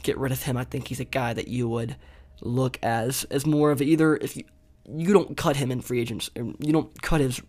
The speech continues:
team option. I think you bring him back. If you wanna use a trade piece, you can. But this year, his efficiency was b-, down, and so his overall production was down. It, it just wasn't a good year for Josh Christopher. I think it was his sophomore year, so I'm, I'm not too worried about him. I think he'll improve.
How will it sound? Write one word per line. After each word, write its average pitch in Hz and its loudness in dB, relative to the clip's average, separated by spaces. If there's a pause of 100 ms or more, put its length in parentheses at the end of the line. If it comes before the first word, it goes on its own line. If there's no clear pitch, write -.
(100)
team 143 2
option. 131 -2 (500)
I 139 -4
think 135 -2
you 135 0
bring 147 2
him 147 2
back. 160 6
If 147 -4
you 139 0
wanna 139 0
use 120 -6
a 87 -10
trade 143 0
piece, 131 -4
you - -12
can. 131 -2 (560)
But 156 -4
this 180 4
year, 165 8
his 151 4
efficiency 147 2
was 139 0
b-, 131 -8
down, 139 2 (220)
and 117 -6
so - -2
his - -2
overall 131 0
production 127 -2
was 123 -4
down. 117 -2
It, - -4
it 147 0
just 156 -6
wasn't 170 2
a 170 2
good 156 4
year 151 2
for 151 -2
Josh 143 -2
Christopher. 143 -4 (640)
I - -20
think 180 0
it 165 4
was 156 4
his 147 0
sophomore 165 2
year, 165 4
so 156 0
I'm, 143 0
I'm 151 0
not 160 2
too 170 0
worried 156 4
about 156 4
him. 170 2
I 123 0
think 139 0
he'll 139 0
improve. 135 2